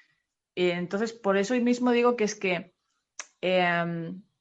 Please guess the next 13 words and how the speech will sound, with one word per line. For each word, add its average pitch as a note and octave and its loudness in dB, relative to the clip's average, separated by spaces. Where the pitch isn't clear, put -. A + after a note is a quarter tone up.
hay F#3 -4
que G#3+ 2
delegar. D#3+ 2
Somos, A#3 0
eh, F3+ 4
leonas, E3+ 2
somos, F#3+ -4
eh, F#3 0
mujeres, F3+ -2
que F3+ -4
somos F#3+ -4
madres G3 2
que, F3 -2